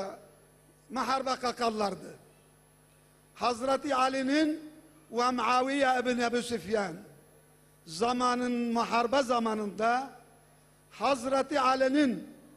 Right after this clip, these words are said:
arkasında namaz kılan ne denildi? Sünni, Senevi, Muhammedi Alevi. Muaviye ibn Ebu Süfyan'ın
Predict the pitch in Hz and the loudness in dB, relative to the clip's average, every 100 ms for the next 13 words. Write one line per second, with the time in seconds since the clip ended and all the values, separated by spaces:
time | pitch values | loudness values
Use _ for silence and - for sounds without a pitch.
0 | - 214 247 247 254 - 262 254 247 247 | -10 -2 -2 0 -4 -2 -2 -2 0 2
1 | 240 262 302 - 285 247 240 269 - - | 2 2 0 -2 0 2 0 -4 -12 -20
2 | - _ _ _ - 208 262 294 294 269 | -20 _ _ _ -12 -4 -2 0 0 0
3 | 254 - 285 285 285 - - - - - | 0 0 -2 -2 -6 -18 -20 -20 -16 -8
4 | 262 269 262 277 302 269 190 - - - | -2 -2 0 2 2 2 0 -10 -20 -14
5 | - 262 269 262 269 285 302 254 - - | -6 0 0 2 2 4 4 2 -2 -16
6 | - 220 233 226 262 262 269 262 330 285 | -12 -4 -2 -2 -2 0 0 2 2 2
7 | 302 262 202 160 135 - - _ _ _ | 0 -2 -4 -10 -16 -20 -20 _ _ _
8 | _ _ _ _ - 196 208 247 254 262 | _ _ _ _ -10 -4 0 2 2 2
9 | 302 320 311 311 302 294 - 254 262 269 | 2 2 0 0 2 0 -2 -2 2 2
10 | 269 247 | 2 0